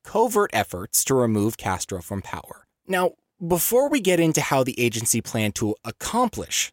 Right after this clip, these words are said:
this goal, it is once again worth emphasizing that just as with the assassination attempts discussed earlier, the value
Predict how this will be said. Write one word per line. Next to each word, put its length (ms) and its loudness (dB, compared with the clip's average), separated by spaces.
this 200 0
goal, 360 -10
it 100 -2
is 280 2
once 400 0
again 320 2
worth 240 2
emphasizing 680 2
that 240 -4
just 460 0
as 120 -2
with 220 0
the 120 -2
assassination 680 0
attempts 380 -4
discussed 440 0
earlier, 520 2
the 100 -2
value 720 0